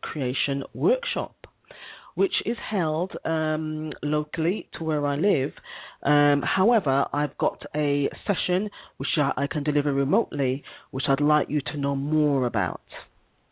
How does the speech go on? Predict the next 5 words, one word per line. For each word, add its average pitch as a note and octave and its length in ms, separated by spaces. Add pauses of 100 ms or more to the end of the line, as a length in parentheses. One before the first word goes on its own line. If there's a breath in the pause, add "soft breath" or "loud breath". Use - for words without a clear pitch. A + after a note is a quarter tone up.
(720 loud breath)
And D#3+ 460 (760)
in A3+ 240
this G#3+ 100 (140)
session, C#3 520
it's B2 160